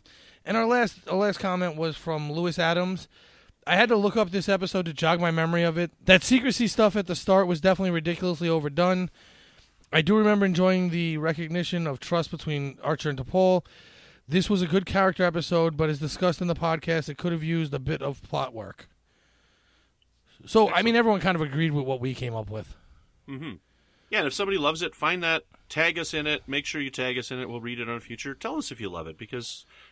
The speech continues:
Speaker 2: you know, there's that rule. Everybody that doesn't like an episode, somebody loves it, you know, so.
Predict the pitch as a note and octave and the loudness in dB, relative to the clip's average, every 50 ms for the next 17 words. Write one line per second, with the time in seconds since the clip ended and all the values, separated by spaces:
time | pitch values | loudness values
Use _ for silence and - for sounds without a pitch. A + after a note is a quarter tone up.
0 | _ _ - A#2+ G#2 A#2+ C3+ C#3 C#3 C3+ E3 D#3 D3 F3 F#3 D#3 G#2 F2+ D#2 - | _ _ -10 -8 -8 -6 -6 -6 -6 -4 -4 -2 -2 0 0 0 0 -2 -2 -4
1 | A2 A#2+ C#3 C#3+ C3+ D3 D3 C#3+ C3+ C3+ C3 - A2+ C3+ C3 C3 C3+ F#2+ A#2+ A#2+ | -4 -2 -2 -2 -2 -2 -2 -2 0 -2 -4 -4 -4 -4 -4 -4 -6 -6 -6 -4
2 | - C3+ A#2+ A#2+ A#2 A2+ - B2+ A#2 A2 - B2 A#2 A2+ G#2+ A2 G2 F2+ E2+ D#2+ | -4 -4 -6 -6 -8 -8 -8 -8 -8 -8 -8 -8 -8 -8 -8 -8 -8 -10 -12 -14
3 | D#2 E2 - - - E2+ F2+ F#2+ F#2+ F#2+ F#2 - - F2 E2 D2+ C#2+ | -16 -18 -20 -18 -18 -14 -10 -10 -10 -8 -8 -8 -8 -8 -10 -12 -16